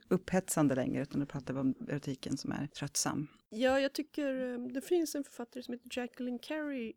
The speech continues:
Speaker 2: som har skrivit Kushiel-serien. Tre trilogier om ganska mastiga böcker med väldigt, eh, unikt världsbyggande. Det är en värld med någon slags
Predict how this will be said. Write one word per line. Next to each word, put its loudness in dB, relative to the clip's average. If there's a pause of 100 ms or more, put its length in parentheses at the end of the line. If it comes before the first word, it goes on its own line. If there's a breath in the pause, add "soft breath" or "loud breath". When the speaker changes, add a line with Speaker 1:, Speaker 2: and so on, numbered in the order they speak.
(140)
Speaker 2:
som -10
har -10
skrivit -10
Kushiel-serien. -4
Tre 0
trilogier 0
om -4
ganska -4
mastiga -6
böcker -6
med -4
väldigt, 2
eh, 2
unikt 6
världsbyggande. 0
Det -2
är -4
en -6
värld -4
med -4
någon -4
slags -8